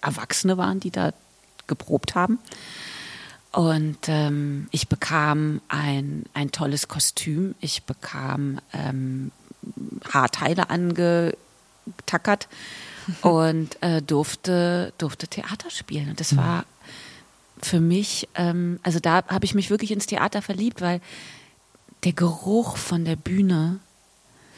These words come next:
Speaker 1: diese ganzen Menschen, die eigentlich, also diese erwachsenen Menschen, die darauf aus waren,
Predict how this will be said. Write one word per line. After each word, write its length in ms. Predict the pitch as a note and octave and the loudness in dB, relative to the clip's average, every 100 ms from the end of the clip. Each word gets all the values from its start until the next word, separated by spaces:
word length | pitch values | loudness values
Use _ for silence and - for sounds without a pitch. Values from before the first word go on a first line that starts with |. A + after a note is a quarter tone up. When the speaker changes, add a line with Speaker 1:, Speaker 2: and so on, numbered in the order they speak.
| - - - - - _ | -20 -16 -16 -16 -18 _
Speaker 1:
diese 220 | F3+ E3+ | 0 2
ganzen 600 | F3+ F3+ F3 A#3 - G#3+ | 2 2 2 2 2 4
Menschen, 500 | G3 F3+ A3+ - B3 | 4 4 2 2 0
die 140 | G#3+ G#3 | 0 2
eigentlich, 680 | D#3+ E3+ G#3+ A3 G#3+ - - _ - | 2 2 0 -2 -2 -6 -10 _ -6
also 180 | F#3 D3 | -2 -2
diese 200 | D3+ D3 - | -2 -2 -2
erwachsenen 800 | D#3+ C3 F3 A3+ - B3 G#3+ F#3+ | -4 0 0 0 -2 0 2 2
Menschen, 580 | E3+ F3 - G3+ G3+ G#3 - - - - _ - | 2 0 -2 0 0 -2 -10 -20 -20 -20 _ -4
die 120 | F#3 | 0
darauf 380 | F#3 E3 E3 - - | 2 2 -2 -2 0
aus 380 | F#3 B3 - G#3 | 2 2 -2 0
waren, 600 | G3 G3+ G3 G3 G3 | 2 2 2 2 0